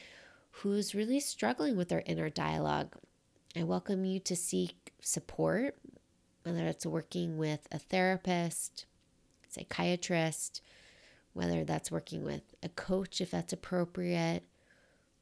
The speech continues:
But just to know you're not alone, and there's many ways and tools that you can work with the thoughts in the mind,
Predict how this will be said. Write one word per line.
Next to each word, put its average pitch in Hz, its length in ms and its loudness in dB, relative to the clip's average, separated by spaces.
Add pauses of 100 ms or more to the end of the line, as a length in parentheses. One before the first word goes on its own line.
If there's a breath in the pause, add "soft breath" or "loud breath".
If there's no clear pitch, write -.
(1080)
But 208 120 -8
just - 200 -6
to 262 100 0
know 196 280 4
you're 180 220 4
not 165 220 0
alone, 170 800 2 (640)
and 170 300 2
there's 175 460 2
many 185 460 2
ways 165 480 4
and 151 140 -4
tools 165 680 2 (140)
that 156 720 -2 (680 loud breath)
you 175 100 -6
can 175 320 -2
work 165 380 0
with 170 160 -2
the 165 100 -8
thoughts 160 400 -4
in 156 100 -4
the 151 60 -2
mind, 143 720 -4